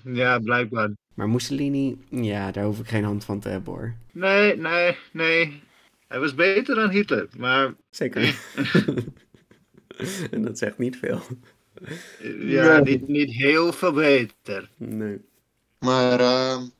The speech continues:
Speaker 3: wie denken jullie dat er uiteindelijk heeft gewonnen?
Speaker 2: Oh my gosh, heeft Italië toen gewonnen?
Speaker 1: I-, Italië
Speaker 3: Ja.
Speaker 1: heeft gewonnen.
Speaker 2: Oh, jeetje. Hmm.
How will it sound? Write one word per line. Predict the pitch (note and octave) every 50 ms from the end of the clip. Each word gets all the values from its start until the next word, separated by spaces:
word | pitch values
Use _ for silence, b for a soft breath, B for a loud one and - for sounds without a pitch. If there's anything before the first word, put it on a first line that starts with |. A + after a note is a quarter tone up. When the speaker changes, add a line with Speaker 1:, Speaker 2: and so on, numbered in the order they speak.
| _ _ _ _ _ _ _ _ _ _ _ _ _ _ _ _ _ _ _
Speaker 3:
wie | B2 B2 D#3 F3+ F3+
denken | F#3+ G3 G3 G3 F3+ G3 G#3
jullie | G3 G3 F#3+
dat | F#3 F#3 F#3
er | F#3
uiteindelijk | F3+ F3 F#3 F3+ F3+ F3 E3 F3
heeft | E3+ - -
gewonnen? | - F3 D#3 D#3+ F3 F3+ G3+ G#3+ A#3 - - _ _ _ _ _ -
Speaker 2:
Oh | - A#2+ B2 A2+ G#2
my | G#2 G#2+
gosh, | A#2 A#2 A2 G#2+ -
heeft | A#2 A#2 - C3
Italië | B2 - C3 B2+ C3+ C#3 C3+ C3 B2+ B2 B2 B2 -
toen | - C3 C3 B2+
gewonnen? | - B2+ A#2 A#2 A#2 A#2+ B2 B2+ B2+ - _ _ _ _ _ _ _ _ _ _ _ _ - B2+
Speaker 1:
I-, | A#2+ - -
Italië | - B2+ A#2 G#2+ - C3 A#2+ A#2+ B2+ A#2
Speaker 3:
Ja. | A2 A2+ A#2
Speaker 1:
heeft | A#2 A2+ A2 G#2+ - - -
gewonnen. | G#2 A2+ A#2+ B2 A#2+ A#2 A#2 G#2+ - G2+ G#2+
Speaker 2:
Oh, | A#2 A2 G2+ F#2
jeetje. | G2 A2 A#2+ A#2 A#2 - F#2+ F#2 F#2 F#2+
Hmm. | A#2 A#2 A#2 A2 G#2 G2 G2+ G#2+